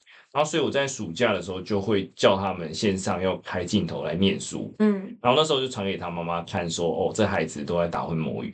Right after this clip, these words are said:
Speaker 1: 叫他要努力读书这样子。”
Speaker 2: 嗯。
Speaker 1: 然后他妈也不当一回事，就笑笑说，“这孩子就这么散这样子。”
Speaker 2: 嗯。
Speaker 1: 等到他当完选手之后，他妈妈才发现他中间都要请一堆公假。然后他要自己读书，要自己分配时间的时候，发现他没有那么多时间。
Speaker 2: 嗯。
Speaker 1: 然后他就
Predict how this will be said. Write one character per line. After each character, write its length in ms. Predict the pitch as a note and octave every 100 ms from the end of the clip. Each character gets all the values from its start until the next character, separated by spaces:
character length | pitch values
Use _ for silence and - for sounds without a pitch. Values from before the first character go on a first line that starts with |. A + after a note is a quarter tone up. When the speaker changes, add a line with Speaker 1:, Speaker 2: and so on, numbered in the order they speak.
| -
Speaker 1:
叫 100 | A#2+
他 220 | A#2 B2
要 100 | B2
努 220 | G2+ F2
力 140 | G2 G2
读 200 | - -
书 240 | - C#2
这 60 | D2+
样 120 | C#2
子。” 160 | - -
Speaker 2:
嗯。 100 | G2+
Speaker 1:
然 120 | G#2+
后 120 | D3 D#3
他 140 | E3
妈 180 | D#3 D3+
也 80 | F#2+
不 120 | A2+
当 120 | G#2+
一 80 | A2
回 140 | G#2
事， 180 | - G2+
就 140 | A2+
笑 220 | A#2+ A#2+ G2
笑 200 | G2+ F#2+
说 160 | G#2 A#2+
，“这 120 | E2+
孩 140 | F2
子 140 | E2+ F2
就 40 |
这 120 | F2+
么 100 | D#2+
散 260 | - - C2
这 80 | -
样 80 |
子。” 140 | - - _ -
Speaker 2:
嗯。 240 | G#3 F#3+
Speaker 1:
等 160 | D#3 C#3+
到 180 | G3 G3
他 340 | G3 F3+ F#3
当 260 | F3+ F3+ F3
完 180 | C#3+ B2
选 180 | A#2 A#2+
手 200 | A#2+ F#2
之 60 |
后， 60 | A2+
他 120 | B2+
妈 100 | C3+
妈 160 | C#3+ C#3
才 140 | G#2
发 180 | G#2 G#2
现 160 | A2
他 100 | A2
中 200 | G#2 G#2+
间 100 | G#2+
都 100 | G#2+
要 120 | A2 G#2+
请 180 | -
一 40 | E2+
堆 140 | F#2
公 220 | F2+ F2
假。 260 | F#2 - - - _ _ _ _ _
然 120 | C3
后 80 | D3
他 60 |
要 120 | D3+ D#3+
自 140 | D#3+
己 120 | A2+
读 260 | F#2+ F#2+ G2+
书， 240 | G#2 A2+
要 120 | A#2+
自 80 | A#2+
己 100 | A#2+
分 120 | G#2+
配 160 | A2+ A#2
时 160 | G#2+ E2
间 180 | G2
的 80 | F#2+
时 80 | F2
候， 60 | G2
发 140 | A#2
现 100 | A#2+
他 80 | A2+
没 100 | A#2
有 60 |
那 60 | F#2+
么 40 |
多 140 | F2+ F#2
时 220 | - -
间。 260 | - D3 B2
Speaker 2:
嗯。 400 | G3+ G3 F#3 G#2+
Speaker 1:
然 140 | B2+
后 0 |
他 100 | C#3+
就 240 | D3 D#3